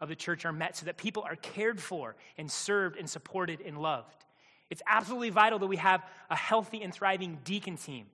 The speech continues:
so that the ministry of the church and the, the, the practical tasks that take place are done well, that the people who are serving underneath those deacons are deployed well and using their gifts well,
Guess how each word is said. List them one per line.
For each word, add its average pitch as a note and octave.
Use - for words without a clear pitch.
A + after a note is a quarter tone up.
so -
that F3+
the F3
ministry G3+
of G3
the D#3
church G#3
and D#3+
the, D#3+
the, D3
the C#3
practical F#3
tasks F3+
that F3+
take E3+
place F3
are D#3
done E3
well, G3
that E3+
the E3+
people G3
who D#3+
are D3
serving A3
underneath G#3
those F#3+
deacons G3
are D3+
deployed G3
well F#3
and E3
using D#3
their C#3
gifts F#3
well, F3